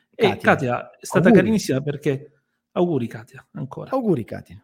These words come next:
Speaker 2: Eh, utilizziamo
Speaker 1: È stata
Speaker 2: lo strumento.
Speaker 1: carinissima perché mi ha detto: "Ah, Massimo, io, lo sai che io sono un-, una tua seguace, una tua follower, eh, seguo il tuo
Speaker 2: Bella.
Speaker 1: podcast, però io non ci capisco un,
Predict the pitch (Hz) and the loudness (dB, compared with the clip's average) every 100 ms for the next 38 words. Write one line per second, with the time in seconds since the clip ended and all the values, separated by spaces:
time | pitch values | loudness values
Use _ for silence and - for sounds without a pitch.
0 | _ - 143 131 165 143 160 180 139 107 | _ -20 -18 -14 -12 -6 -4 -2 -4 -2
1 | 240 208 170 214 240 202 151 135 151 - | -2 0 0 0 -2 0 -2 -2 -4 0
2 | 139 127 175 165 170 160 - 202 220 - | 0 0 -4 -4 -4 -4 -2 -2 -2 -4
3 | 180 196 285 220 196 - 208 254 208 202 | -6 -6 -6 -6 -8 -8 -6 -6 -4 -4
4 | 220 - 156 165 196 190 190 220 170 - | -4 -4 -4 -4 -4 -4 -4 -2 -2 -2
5 | 156 208 151 117 131 147 170 170 - 147 | -2 -2 -2 -6 -8 -8 -8 -8 -4 -2
6 | 120 117 117 127 - _ _ _ - 156 | -2 -6 -10 -12 -16 _ _ _ -6 -2
7 | 151 147 143 135 135 - 226 151 131 135 | 0 0 -2 -2 -2 -2 -2 -2 -2 -4
8 | 131 196 233 180 135 - 120 - 120 120 | -4 -2 0 -2 -4 -8 -10 -8 -8 -8
9 | _ _ _ _ _ _ 240 220 208 165 | _ _ _ _ _ _ 0 2 2 0
10 | 135 151 160 160 - 151 | -2 -6 -6 -6 -4 -4